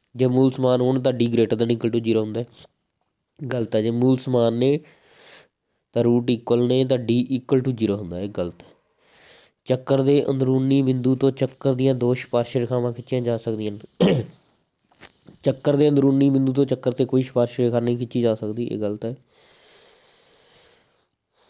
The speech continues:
ਬਾਹਰੀ ਬਿੰਦੂ ਤੋਂ ਦੋ ਖਿੱਚੀਆਂ ਜਾ ਸਕਦੀਆਂ ਵੀ, ਐਕਸਟਰਨਲ ਪੁਆਇੰਟ ਲੈ ਲਈਏ ਫਿਰ ਦੋ ਟੈਂਜੈਂਟ ਹੁੰਦੇ ਆ। ਪੀ ਤਿੰਨ ਚਾਰ ਦੀ ਮੂਲ ਬਿੰਦੂ ਤੋਂ ਦੂਰੀ ਹੈ ਜਿਹੜੀ ਪੰਜ ਇਕਾਈ ਹੈ, ਇਹ ਬਿਲਕੁਲ ਸਹੀ ਹੈ।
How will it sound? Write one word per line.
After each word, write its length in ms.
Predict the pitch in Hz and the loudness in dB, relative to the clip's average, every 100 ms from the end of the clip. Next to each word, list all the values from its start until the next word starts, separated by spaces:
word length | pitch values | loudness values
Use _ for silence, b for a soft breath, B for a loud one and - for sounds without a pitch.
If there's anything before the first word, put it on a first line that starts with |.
| b b _ - | b b _ -10
ਬਾਹਰੀ 300 | 110 117 151 | -2 2 4
ਬਿੰਦੂ 200 | 147 139 | 4 2
ਤੋਂ 140 | 131 123 | 2 2
ਦੋ 140 | 117 | 2
ਖਿੱਚੀਆਂ 280 | 123 123 113 | 0 -2 -2
ਜਾ 140 | 101 | -2
ਸਕਦੀਆਂ 300 | 104 92 95 | -4 -6 -6
ਵੀ, 100 | 98 | -6
ਐਕਸਟਰਨਲ 460 | 104 - 117 123 127 | -8 -6 -4 -2 0
ਪੁਆਇੰਟ 280 | 127 120 117 | 0 0 0
ਲੈ 120 | 120 | 0
ਲਈਏ 160 | 120 | 0
ਫਿਰ 140 | 123 113 | 0 0
ਦੋ 180 | 113 107 | -2 0
ਟੈਂਜੈਂਟ 340 | 107 107 110 | -2 -2 -4
ਹੁੰਦੇ 280 | 104 90 80 | -6 -8 -10
ਆ। 40 | 101 _ _ b b b b b b - | -14 _ _ b b b b b b 0
ਪੀ 200 | 139 143 | 2 4
ਤਿੰਨ 300 | 143 131 123 | 2 0 2
ਚਾਰ 260 | 135 131 | 2 2
ਦੀ 140 | 127 131 | 4 2
ਮੂਲ 240 | 123 120 | 4 2
ਬਿੰਦੂ 260 | 120 120 120 | 2 0 2
ਤੋਂ 140 | 127 | 0
ਦੂਰੀ 360 | 110 110 113 113 | 0 0 2 2
ਹੈ 60 | |
ਜਿਹੜੀ 220 | 113 117 123 | 2 2 0
ਪੰਜ 280 | 117 107 | 0 0
ਇਕਾਈ 340 | 110 107 110 113 | -2 -2 -2 -2
ਹੈ, 100 | 110 | -4
ਇਹ 160 | 107 | -4
ਬਿਲਕੁਲ 280 | 107 104 110 | -6 -8 -8
ਸਹੀ 260 | - 110 113 | -6 -4 -2
ਹੈ। 140 | 117 | -4